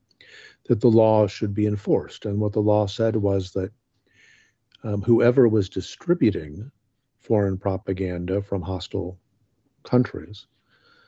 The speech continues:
should include, uh, disclosure of that fact. And so in the nineteen thirties, when the technology was pamphlets, not,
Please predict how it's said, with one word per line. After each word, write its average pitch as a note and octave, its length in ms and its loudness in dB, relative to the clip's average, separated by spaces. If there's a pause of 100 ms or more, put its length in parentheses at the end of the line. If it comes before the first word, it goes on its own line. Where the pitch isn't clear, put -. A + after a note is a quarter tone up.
(500)
should - 240 2
include, A2 960 2 (480)
uh, G#2+ 220 -2
disclosure G#2 960 -2
of G#2+ 180 -4
that F#2 220 -4
fact. - 520 -14 (760)
And A2+ 140 0
so A2+ 180 4
in A2 60 4
the G#2+ 60 4
nineteen G#2+ 380 0
thirties, G2 580 2
when G2 120 -4
the F#2 80 -6
technology G2 680 0
was F2+ 240 -4
pamphlets, A#2 840 -2 (500)
not, F#2+ 340 -4